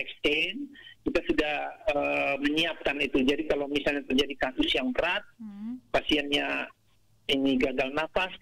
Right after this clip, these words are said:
Speaker 1: kita bisa, eh, berupaya untuk bisa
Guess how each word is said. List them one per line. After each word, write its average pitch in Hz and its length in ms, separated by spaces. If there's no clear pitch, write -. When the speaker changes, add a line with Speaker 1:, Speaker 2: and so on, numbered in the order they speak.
Speaker 1:
kita 147 320
bisa, 143 220
eh, 139 380
berupaya 147 480
untuk 139 400
bisa 151 240